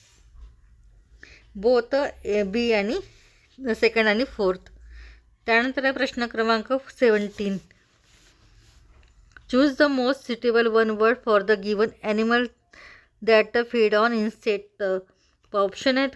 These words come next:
कार्विनियस, ग्रॅमिनिवियस, हर्बिवियस, इन्सेक्टिव्हरस.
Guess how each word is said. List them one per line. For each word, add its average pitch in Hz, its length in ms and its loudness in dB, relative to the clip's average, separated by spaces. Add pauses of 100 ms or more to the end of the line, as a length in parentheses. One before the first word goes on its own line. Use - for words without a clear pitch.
कार्विनियस, 240 720 0 (720)
ग्रॅमिनिवियस, 254 920 0 (540)
हर्बिवियस, 254 680 0 (840)
इन्सेक्टिव्हरस. 226 800 2